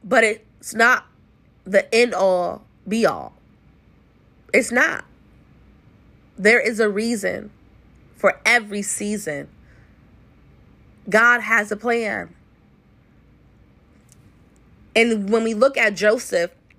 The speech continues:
why he was crying, it was because it was a relief. Oh my God, it makes sense. But in that, he was so vulnerable.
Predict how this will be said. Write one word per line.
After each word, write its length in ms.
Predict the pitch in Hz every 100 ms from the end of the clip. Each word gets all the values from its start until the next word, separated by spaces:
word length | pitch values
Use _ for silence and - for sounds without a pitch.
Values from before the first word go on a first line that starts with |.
| _ _ _ _ - _ _
why 380 | 190 196 214 247
he 200 | 240 233
was 180 | 196 -
crying, 600 | - 208 214 180 175 175 - _ _ _ _ _
it 120 | 226 220
was 140 | 208
because 420 | 208 - 233 233
it 120 | 214
was 220 | 196 202 208
a 80 |
relief. 1000 | 175 180 170 170 208 240 254 190 - - _ _ _ _ _ _ _ _ _ _ _ _ _
Oh 180 | 254 294
my 280 | 285 277 240
God, 400 | 214 269 285 277
it 140 | 208
makes 360 | 240 254 - -
sense. 800 | - - 311 320 240 - - _ _ _ _ _ _ _ _ _
But 180 | 185 -
in 240 | 302 320 277
that, 360 | 311 262 -
he 260 | - 302 311
was 220 | 277 277
so 300 | - 269 247
vulnerable. 1400 | 185 170 262 349 349 339 320 254 269 254 226 190 151 139